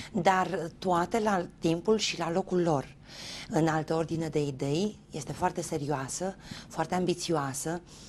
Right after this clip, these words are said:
foarte muncitoare, disciplinată și foarte bine motivată. Asta pe de-o parte. În altă ordine de idei, tu mai transmiți un model, modelul familiei tale, care este o familie unită în jurul tău.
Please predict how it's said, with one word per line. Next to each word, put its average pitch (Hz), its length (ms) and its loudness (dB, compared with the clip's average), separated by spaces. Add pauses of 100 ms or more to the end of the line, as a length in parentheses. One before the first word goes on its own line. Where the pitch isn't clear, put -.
(120)
foarte 185 280 2
muncitoare, 185 680 0
disciplinată 180 960 0 (480)
și 202 300 4 (680)
foarte 247 720 2
bine 247 240 4
motivată. 269 720 4 (1000)
Asta - 240 4
pe 269 120 6
de-o 247 100 8
parte. 147 440 -6 (220)
În 160 160 -2
altă 208 240 2
ordine 226 360 2
de 190 180 2
idei, 170 320 0
tu 208 120 -10
mai 220 140 -2
transmiți 180 640 -2
un 131 120 -6
model, 135 380 -6 (440)
modelul 220 400 6
familiei 185 720 0
tale, 131 340 -10 (1000)
care 165 640 0 (120)
este 190 200 0
o - 20 2
familie 202 400 4
unită 180 320 0
în 175 100 2
jurul 151 320 0
tău. 135 220 -8